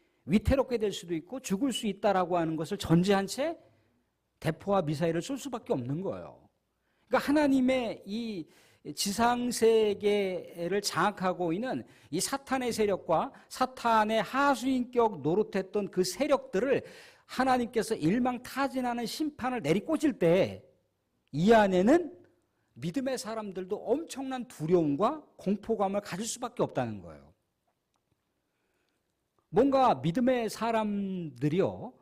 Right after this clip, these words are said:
점점점 이제, 예, 이 땅 가운데 종말의 시간이 가까우면 가까울수록 사탄의 세력도 더 악랄해집니다. 더 강력하게, 예, 하나님을 향해서 대적하는 거예요. 더 강력하게 믿음의 사람들을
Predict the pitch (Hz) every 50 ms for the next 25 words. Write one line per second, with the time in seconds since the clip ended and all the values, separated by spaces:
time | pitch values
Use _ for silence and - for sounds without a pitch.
0 | _ _ _ _ _ _ - - 143 170 196 254 254 233 220 226 220 175 147 139
1 | 123 147 143 120 110 135 226 277 - - - - 185 - - - 175 160 - 262
2 | 262 233 233 226 220 214 214 220 214 - 139 147 175 226 247 247 240 233 214 185
3 | 165 151 135 - - 226 220 226 220 220 214 - - 139 - - - 233 240 226
4 | 233 226 220 - 143 131 - - 175 170 170 165 - - 208 269 320 320 - -
5 | - - _ _ _ - - - - 254 - _ - - 233 226 226 220 220 214
6 | 214 - 220 220 214 214 220 226 214 - - 214 - - 123 135 147 156 175 226
7 | 269 254 240 190 147 156 135 110 104 107 82 - - _ _ _ _ _ _ _
8 | _ _ _ _ - 190 - - - - 147 170 185 226 285 294 - - - 208
9 | 180 180 220 302 339 - - - - - _ - - _ _ _ - 120 76 -
10 | - - - - 254 254 247 247 240 240 226 208 196 180 - 190 - - - 139
11 | 160 202 202 - 175 160 131 117 104 95 92 85 - _ _ _ _ _ - -
12 | - _ - 220 220 - - 156 202 240 294 - - - 220 214 233 190 139 151
13 | 139 190 214 233 202 - 190 208 202 196 190 180 160 151 143 139 165 196 254 302
14 | 294